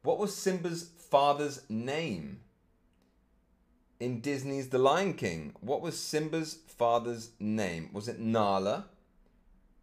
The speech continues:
Scar, Mufasa, or Pumbaa? Which one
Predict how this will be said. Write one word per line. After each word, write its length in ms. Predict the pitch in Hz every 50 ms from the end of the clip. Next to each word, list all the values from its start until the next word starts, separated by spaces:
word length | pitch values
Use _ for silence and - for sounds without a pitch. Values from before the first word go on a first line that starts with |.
| _ _
Scar, 560 | - - - - - 180 160 131 127 160 - - - _ _ _ _ _ _ _ _ _ _ _ _ _ _ _ _ _ _ _ -
Mufasa, 720 | 104 98 95 - - 147 175 196 - - 135 143 180 190 180 - _ _ _ _ _ _ _ _ _ _ _ _ _ _ _ _
or 200 | - 127 147 151 151 -
Pumbaa? 540 | - - 170 180 190 185 160 127 113 87 - - - - _ _ _ _ _ _ _ _ _ _ _ _ _ _ _ _ _ _ _ _ _ _ _ _ _ _ _ _ _ _ _ _ _ _ _ _ _ _ _ _ _ _ _ _ _ _ _ _ _ _ _ _ _ _ _ _ _ _ _ _ _ _ _ _ _ _ _ _ _ _ _ _ _ _ _ _ _ _ _ _ _ _ _ _ _ _ _ _ _ _ _ _ _ _ _ _ _ _ _ -
Which 460 | 107 120 - - - - - - - _
one 440 | - 98 107 110 110 107 107 101